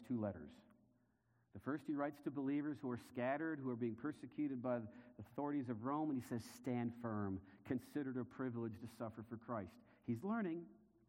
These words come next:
He's made some mistakes along the way, but he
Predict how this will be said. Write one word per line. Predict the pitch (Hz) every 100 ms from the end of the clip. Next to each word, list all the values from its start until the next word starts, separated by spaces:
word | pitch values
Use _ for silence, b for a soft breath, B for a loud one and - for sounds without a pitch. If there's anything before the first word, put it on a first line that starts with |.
| _ b b b b b -
He's | 107
made | 120 151
some | 180
mistakes | 180 - 214 214
along | 165 143 135
the | 127
way, | 123 123 127 - B B B B B B B
but |
he | 113